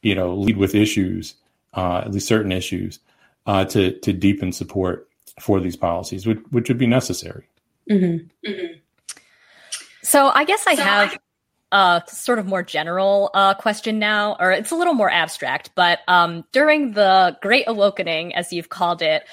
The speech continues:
Speaker 3: um, a lot of corporations sort of rushed forward to proclaim their, uh, opposi-, or to, to condemn, uh, quote, "structural racism" or "systemic racism." And,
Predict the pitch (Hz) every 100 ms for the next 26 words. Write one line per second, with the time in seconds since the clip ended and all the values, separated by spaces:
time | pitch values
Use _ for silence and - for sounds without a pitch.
0 | - - 190 185 180 208 240 339 349 262
1 | 247 220 208 196 196 202 165 160 180 190
2 | - - 185 185 180 180 - - 175 175
3 | - 175 - 190 185 185 175 170 170 170
4 | 170 170 - - _ 175 170 - 202 190
5 | 185 202 190 214 208 - 240 233 214 226
6 | 254 247 247 - 196 190 - 202 190 -
7 | - 254 262 277 247 240 220 226 214 214
8 | 214 202 180 180 170 165 - - - 214
9 | 214 202 180 156 156 160 160 151 147 -
10 | - - - - 240 233 226 226